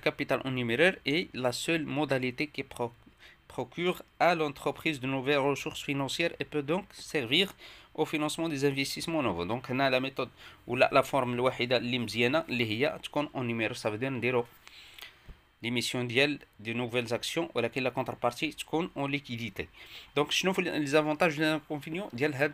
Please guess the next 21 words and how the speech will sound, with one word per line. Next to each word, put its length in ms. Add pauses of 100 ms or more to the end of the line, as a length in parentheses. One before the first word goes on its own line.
(220)
لا 320 (160)
ميثود 400
هادي 340
ديال 260
l'augmentation 380
ديال 220
الكابيتال؟ 320
بالنسبة 300
لي 80
زافونتاج 500
عندنا 200
دو 140
زافونتاج، 600 (100)
وبالنسبة 420
لي 80
زانكونفينيون 500
عندنا 220
دو 200
زانكونفينيون. 680
لي 180
دو 320